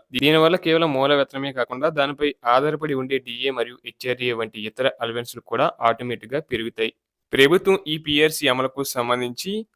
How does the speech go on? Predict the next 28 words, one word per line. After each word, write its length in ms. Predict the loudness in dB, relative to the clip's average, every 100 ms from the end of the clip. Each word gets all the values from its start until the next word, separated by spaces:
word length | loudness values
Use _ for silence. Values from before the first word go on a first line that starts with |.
| -10
ఇంకా 200 | 4 6 8
అధికారిక 460 | 6 2 2 2 0
ప్రకటన 360 | -4 -6 -6 -8
చేయలేదు. 460 | -4 -4 -2 -4 -6 _ _ _ -16 2
ఇక 200 | 4 8 8
ప్రభుత్వం 460 | 10 8 8 6 4
కనుక 280 | 4 4 6 6 6 0
ఈ 120 | -2
ఇరవై 220 | 0 0 0
మూడు 200 | -4 0
శాతం 320 | 0 0 -4
షిప్‌మెంట్‌ను 500 | -10 -6 -6 -6 -4
కనుక 280 | -4 0 0
అమలు 260 | 0 -2 -2
చేసినట్లయితే 680 | -6 -4 -6 -6 -6 -2 0 0 -2 0
ఏ 120 | 2
స్థాయి 320 | 0 0 0
ఉద్యోగికి 420 | 0 -2 -4 -2 -2
ఎంత 220 | -2 -2
జీతం 300 | -6 -6 -8
పెరుగుతుందో 480 | -12 -14 -16 -12 -12 _ _ -10
స్పష్టమైన 580 | 4 4 4 2 2 4
అవగాహన 440 | 4 4 2 -2 -4
అయితే 200 | -6 -4
వచ్చేసింది. 580 | -4 -6 -12 -8 -8 -8 _ _ _ _ 4
ఎందుకంటే 520 | 6 6 4 6 6
ప్రస్తుత 400 | 6 4 4 2 4
ధరల 360 | 6 6 8